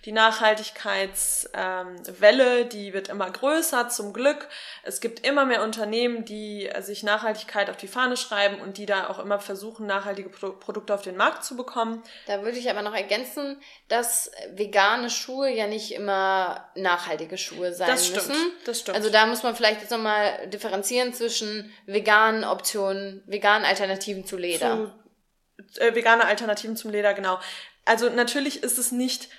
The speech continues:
Speaker 1: besser, äh, in den nächsten, äh, Fast-Fashion-Laden zu gehen. Ob's besser, ja,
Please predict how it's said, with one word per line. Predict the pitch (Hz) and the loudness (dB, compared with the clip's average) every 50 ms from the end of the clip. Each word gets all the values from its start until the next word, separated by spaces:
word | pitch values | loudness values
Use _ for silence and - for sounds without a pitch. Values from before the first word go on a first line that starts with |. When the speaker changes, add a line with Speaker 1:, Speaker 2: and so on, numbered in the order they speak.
| - _ _ | -20 _ _
Speaker 1:
besser, | 220 226 226 226 - 233 214 208 208 214 214 - - - - - | 2 4 4 4 2 4 4 4 4 4 0 -4 -12 -18 -10 0
äh, | - 214 208 208 208 190 196 - - - _ _ _ - - - - - - 139 | 4 6 8 8 6 4 0 -10 -20 -20 _ _ _ -16 -14 -12 -10 -8 -6 -4
in | 226 240 240 | -2 2 2
den | 240 233 | 2 2
nächsten, | 233 233 240 240 - - - 240 226 226 220 220 214 214 | 2 2 0 0 0 -2 -4 -4 -4 -4 -4 -4 -4 -2
äh, | - - 214 | -2 0 -2
Fast-Fashion-Laden | 208 - 233 226 240 233 - - 233 226 - 233 214 202 202 202 202 208 202 | 0 2 2 2 2 2 0 -2 -2 -2 -2 2 4 8 8 8 8 6 0
zu | - - 202 | -4 -6 -6
gehen. | 190 214 202 202 202 - - - - | -4 -4 -4 -4 -4 -8 -4 0 0
Ob's | 208 208 - - | 0 0 -2 -2
besser, | - 226 208 190 - - 233 208 - | 0 0 0 2 0 0 -2 -2 0
ja, | 202 208 202 208 214 208 202 | 2 4 6 6 6 6 4